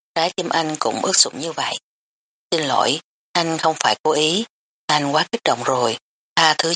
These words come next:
cho anh." "Tử Dạ, xin lỗi." Lời hoa bá giống như là thần chú, cứ quanh quẩn bên tai Lạnh Tử Tình. Ánh mắt đau lòng của anh nhìn vào mắt cô, nhưng lại không thể làm nước mắt ngừng rơi.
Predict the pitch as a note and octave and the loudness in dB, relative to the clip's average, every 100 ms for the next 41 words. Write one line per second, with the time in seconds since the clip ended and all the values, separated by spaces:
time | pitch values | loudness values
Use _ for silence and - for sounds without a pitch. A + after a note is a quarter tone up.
0 | - D#3 D3 D3 - _ _ _ - B2+ | 2 2 2 0 -8 _ _ _ -4 -2
1 | D3+ C3+ C#3 B2+ _ - D#3+ C3 A2+ A2+ | 2 2 2 0 _ -2 0 2 2 0
2 | - _ _ _ _ _ - D3+ A#2+ D#3+ | -2 _ _ _ _ _ 2 4 4 2
3 | D3+ D3 D3 F3+ F#3 G3+ F#3 D#3+ C#3 - | 4 4 4 4 2 0 0 4 4 2
4 | A#2 A#2 - C3+ F3+ - _ _ _ - | 0 -2 -2 0 0 -4 _ _ _ 0
5 | F3 F#3 D#3 C3 - C#3+ E3 D3+ D#3+ D3+ | 2 2 2 0 0 0 0 2 4 4
6 | C#3 G#2+ A#2 A#2+ C3+ B2 A2 _ _ _ | 4 2 0 0 -2 -4 -8 _ _ _
7 | _ _ - D3+ F3+ A3 F#3+ E3+ D#3 C3 | _ _ -2 0 0 0 4 4 4 2
8 | A#2 - - D#3+ D#3 D3+ C3+ A#2+ B2+ A#2 | 2 0 2 2 2 0 -2 0 0 0
9 | - - D#3 D3+ D3 - _ _ _ - | -2 -2 2 4 4 0 _ _ _ -2
10 | G3+ D3+ A2+ A#2 F3 F3 A#2 B2+ D#3+ C#3+ | 2 4 4 2 -2 -2 0 2 4 2
11 | A2+ B2+ F3 F#3 E3+ A#2+ - C#3+ C#3+ | 0 -2 0 2 0 2 2 2 -4